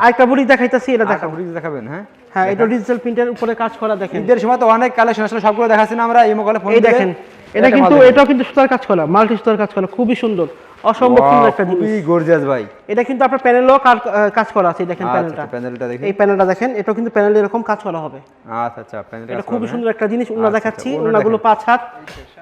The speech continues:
Speaker 1: হ্যাঁ।
Speaker 2: একবারে স্পেশাল ওড়না, দেখছেন?
Speaker 1: জি। আমি আবারও বলছি, আমাদের কিন্তু ক্যাটালগের ডিজাইন প্রায় দুই হাজার উপরে বই আছে।
Speaker 2: আচ্ছা, আচ্ছা, আচ্ছা।
Speaker 1: আর মূলত সব ডিজাইন মিলে দশ হাজার এর উপরে আমরা ডিজাইন দিতে পারবো আপনাদের।
Speaker 2: দশ হাজার উপরে, হ্যাঁ?
Speaker 1: জি, জি, এত
Speaker 2: আচ্ছা,
Speaker 1: ডিজাইন
Speaker 2: বড়
Speaker 1: আছে।
Speaker 2: ভাই,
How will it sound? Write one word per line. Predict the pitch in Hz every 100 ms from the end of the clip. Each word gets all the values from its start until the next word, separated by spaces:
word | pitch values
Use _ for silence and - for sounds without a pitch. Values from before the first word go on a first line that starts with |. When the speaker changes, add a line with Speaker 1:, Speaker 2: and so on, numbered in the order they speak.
| _ _ _ -
Speaker 1:
হ্যাঁ। | 139 160
Speaker 2:
একবারে | 156 170 170
স্পেশাল | 165 156 160
ওড়না, | 147 143
দেখছেন? | 143 143 226 143 - - _ - 160
Speaker 1:
জি। | 190 147 - _ _ _ -
আমি | 208 254
আবারও | 262 262
বলছি, | 269 269 285
আমাদের | 240 247 254
কিন্তু | 269 269
ক্যাটালগের | 247 247 320 254
ডিজাইন | 233 247
প্রায় | 247 254
দুই | 208 240
হাজার | 233 233
উপরে | 254 226
বই | 202 196
আছে। | 120
Speaker 2:
আচ্ছা, | 123 127
আচ্ছা, | - 123
আচ্ছা। | 104 131 185 214
Speaker 1:
আর | 214 202 -
মূলত | 233 269 269 262 269 269 247
সব | 240
ডিজাইন | 254 277 277
মিলে | 277 240
দশ | 262
হাজার | 247 254 247 233 262
এর | 254
উপরে | 262 262
আমরা | 247 233
ডিজাইন | 226
দিতে | 202 214
পারবো | 196
আপনাদের। | 180 175 147 127 113
Speaker 2:
দশ | 165
হাজার | 185 202
উপরে, | 208 185 165
হ্যাঁ? | 196 262
Speaker 1:
জি, | 196 240
জি, | 185
এত | 208
Speaker 2:
আচ্ছা, | 214
Speaker 1:
ডিজাইন | 240 208
Speaker 2:
বড় | 214
Speaker 1:
আছে। | 226
Speaker 2:
ভাই, | 160